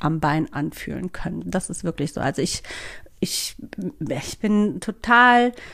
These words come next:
ich, ich mag total dieses Minimalistik-Leben, ne, und, und versuche wirklich immer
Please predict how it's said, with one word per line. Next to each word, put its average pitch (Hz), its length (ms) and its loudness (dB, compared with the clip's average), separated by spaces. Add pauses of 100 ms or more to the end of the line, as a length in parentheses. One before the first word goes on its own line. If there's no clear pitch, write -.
(220)
ich, 185 300 -8
ich - 240 -2
mag 226 200 6
total 220 380 0
dieses 202 560 0
Minimalistik-Leben, 214 2000 4
ne, 208 240 4
und, 185 160 0
und 180 240 -2
versuche 214 480 2
wirklich 214 320 2
immer 214 340 2